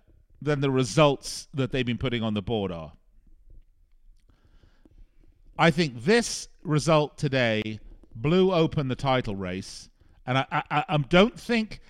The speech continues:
look, I, I'm not suggesting that the result today decided the title race.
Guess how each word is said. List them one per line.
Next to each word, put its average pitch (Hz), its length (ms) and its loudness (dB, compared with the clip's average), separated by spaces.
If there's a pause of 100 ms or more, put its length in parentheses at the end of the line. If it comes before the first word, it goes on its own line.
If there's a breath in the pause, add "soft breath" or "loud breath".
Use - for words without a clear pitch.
look, 170 240 2 (260 soft breath)
I, 185 140 -2
I'm 175 180 4
not 220 200 0
suggesting 139 960 -2 (460)
that 156 340 2
the 147 100 -2
result 147 420 0
today 143 440 -2
decided 170 680 0
the 120 100 -6
title 104 400 -4
race. 76 440 -16